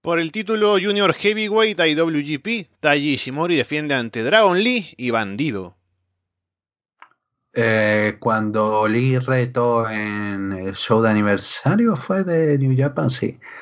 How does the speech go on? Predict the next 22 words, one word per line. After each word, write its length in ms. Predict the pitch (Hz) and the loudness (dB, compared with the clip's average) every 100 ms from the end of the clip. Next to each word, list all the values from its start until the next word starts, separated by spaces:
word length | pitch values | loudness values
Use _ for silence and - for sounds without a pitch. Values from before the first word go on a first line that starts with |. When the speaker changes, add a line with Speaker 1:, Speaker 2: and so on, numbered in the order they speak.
| - - - | -20 -20 -2
Speaker 2:
Eh, 1000 | 117 120 117 113 110 110 110 107 107 107 | 0 2 4 4 4 4 4 4 2 2
me 140 | 104 110 | 0 0
pareció, 1700 | 110 110 - 131 135 135 127 120 117 110 107 98 98 95 98 98 98 98 110 | 2 0 0 -2 0 2 2 2 2 0 -2 -2 -4 -6 -8 -10 -10 -12 -10
ya 240 | 104 120 | 0 2
me 120 | 143 | 2
parecía 380 | 131 110 110 117 | 2 0 0 -2
interesante. 800 | 110 107 98 92 98 92 120 127 - _ _ _ _ | 0 0 -2 0 0 0 0 -2 -4 _ _ _ _
Me 120 | 104 | -4
parecía 480 | - 98 95 113 101 | 0 2 0 0 0
que 680 | 110 107 101 101 98 95 101 - | 2 2 2 0 -2 -4 -6 0
ya 220 | 104 101 | 0 2
tenían 460 | 101 98 98 95 | 2 2 0 0
un, 520 | 98 98 95 95 85 - - - - - - 98 | 0 0 0 -2 -6 -6 -8 -10 -12 -14 -10 -2
ya 160 | 98 98 | 0 2
tenían 600 | 98 98 98 95 95 - _ _ - - - - - | 2 4 4 2 -2 -10 _ _ -14 -14 -20 -20 -4
bastante 500 | 101 98 110 107 110 | 0 2 2 4 4
potencial. 800 | 107 104 98 98 - 113 127 127 _ _ _ | 2 0 -2 -2 0 2 2 -2 _ _ _
Luego 600 | 110 123 135 143 143 135 | 0 2 4 4 4 4
el 420 | 123 113 110 104 | 4 4 2 0
añadir 440 | 104 104 104 104 113 | -2 -4 -4 0 2
a 60 | |
Bandido, 720 | 113 110 110 113 120 113 117 | 2 2 0 0 2 2 0